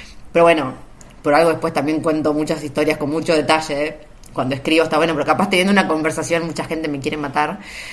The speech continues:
Pero bueno, esta piba era igual que yo, así que imagínense lo que fue este episodio, o sea, las dos divagando, o sea, ella que tenía muchas ganas de hablar, porque imagínense,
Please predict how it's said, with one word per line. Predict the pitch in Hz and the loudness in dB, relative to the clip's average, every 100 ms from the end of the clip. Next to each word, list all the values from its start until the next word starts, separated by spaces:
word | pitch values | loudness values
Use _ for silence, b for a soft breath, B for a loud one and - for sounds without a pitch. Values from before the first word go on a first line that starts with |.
| B B - - | B B -12 0
Pero | 170 | 6
bueno, | 175 175 | 6 6
esta | 196 208 208 | 2 4 4
piba | 214 220 | 4 4
era | |
igual | 190 165 | 6 4
que | 160 160 | 2 -2
yo, | 165 - | -2 -2
así | 151 165 | -2 -2
que | 156 196 165 | 2 2 2
imagínense | 160 156 226 254 202 190 | -4 0 2 4 4 2
lo | 196 | 2
que | 151 | 0
fue | 147 170 | -2 -2
este | 170 | -2
episodio, | 160 - - 135 135 151 | -4 -6 -6 -6 -6 -8
o | 139 | -8
sea, | 196 180 139 143 147 - | -8 -4 0 0 -2 -6
las | 160 175 | 0 2
dos | 196 220 | 4 4
divagando, | 220 196 190 190 196 196 208 208 - - | 4 4 6 4 4 4 6 6 2 -6
o | 165 | 0
sea, | 185 - | 2 4
ella | 233 226 | 4 4
que | 196 | 4
tenía | 185 | 4
muchas | 214 208 208 | 4 4 6
ganas | 196 202 | 6 6
de | 190 | 6
hablar, | 202 202 | 4 2
porque | 170 | -2
imagínense, | 151 139 180 196 190 175 196 | -6 -4 -2 -2 0 0 0